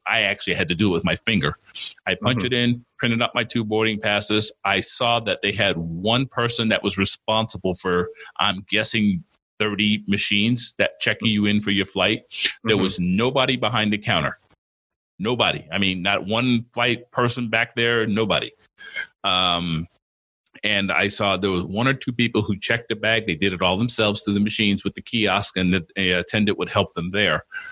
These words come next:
Speaker 1: Uh, so they did, they did not have to touch a suitcase. But we,
Speaker 2: Wow.
Speaker 1: we didn't check in a bag. So we just went straight from printing our boarding pass straight to the gate. So,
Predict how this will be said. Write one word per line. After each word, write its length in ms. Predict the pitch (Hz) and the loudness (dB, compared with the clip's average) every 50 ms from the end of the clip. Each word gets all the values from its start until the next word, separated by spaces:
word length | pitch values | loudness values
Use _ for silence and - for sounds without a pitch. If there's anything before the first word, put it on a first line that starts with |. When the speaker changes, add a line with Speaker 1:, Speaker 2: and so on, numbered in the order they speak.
| - - - _ _ _ - - | -20 -20 -20 _ _ _ -4 -2
Speaker 1:
Uh, 240 | 90 90 87 - | 0 2 2 0
so 140 | - - - - | 0 -2 -2 0
they 120 | - 95 | 0 2
did, 220 | - 107 101 87 - _ - | 2 2 0 0 -4 _ -4
they 160 | - 104 117 | 0 0 2
did 180 | 117 127 120 120 | 2 0 -2 -2
not 200 | - 92 - - | -2 -4 -2 -2
have 200 | 98 101 87 - | -2 -2 -2 -2
to 80 | - - - | -6 -16 -14
touch 500 | - - - 113 82 - - - - - - _ - - _ _ - | -8 -2 0 0 0 0 0 -2 -2 -2 -4 _ -20 -20 _ _ -2
a 60 | - | 0
suitcase. 520 | - 117 - - - 76 - - - - _ _ _ _ _ _ _ _ _ _ _ _ _ _ _ _ _ _ _ _ _ _ _ | 2 2 0 0 -2 -2 -2 -2 -2 -4 _ _ _ _ _ _ _ _ _ _ _ _ _ _ _ _ _ _ _ _ _ _ _
But 260 | - 87 87 87 87 92 | -4 -2 -2 0 2 2
we, 120 | 117 120 | 0 0
Speaker 2:
Wow. 60 | - - | -2 -4
Speaker 1:
we 240 | 90 98 120 135 143 | -8 -2 0 0 2
didn't 240 | 143 131 113 104 104 | 2 2 0 -2 -2
check 300 | - - 120 104 - 123 | -2 -2 -2 0 0 0
in 100 | 123 113 | 0 0
a 60 | 90 | 0
bag. 340 | 69 - 73 60 50 - - | 0 0 0 0 0 -2 -4
So 160 | - 113 87 | -2 -2 0
we 180 | 87 110 123 | 0 0 0
just 280 | 120 117 113 104 - 92 | 0 0 0 0 0 0
went 260 | 98 104 101 95 - | 0 0 0 0 -2
straight 360 | - - - 107 104 101 - | -8 -4 -2 -2 -2 -2 -2
from 360 | - 104 98 92 90 87 85 - - - - _ _ - | -2 -2 0 2 2 2 0 -2 -6 -14 -14 _ _ -4
printing 260 | - 131 113 107 101 | -2 0 0 2 2
our 120 | 92 90 87 | 0 -2 0
boarding 360 | 92 113 120 123 123 113 - | 0 0 0 2 0 0 0
pass 280 | - 90 87 90 - | 0 0 0 0 -2
straight 280 | - - - 104 95 - | -4 -2 0 0 0 0
to 80 | - 101 | -2 -4
the 60 | 87 87 | -4 -2
gate. 400 | - 135 131 - - - - - - _ _ _ _ _ _ - - - - - - | -2 0 0 0 -2 -6 -12 -20 -20 _ _ _ _ _ _ -8 -8 -8 -8 -8 -8
So, 520 | - - 117 107 104 98 95 95 98 92 | -4 -2 2 2 2 2 2 0 0 0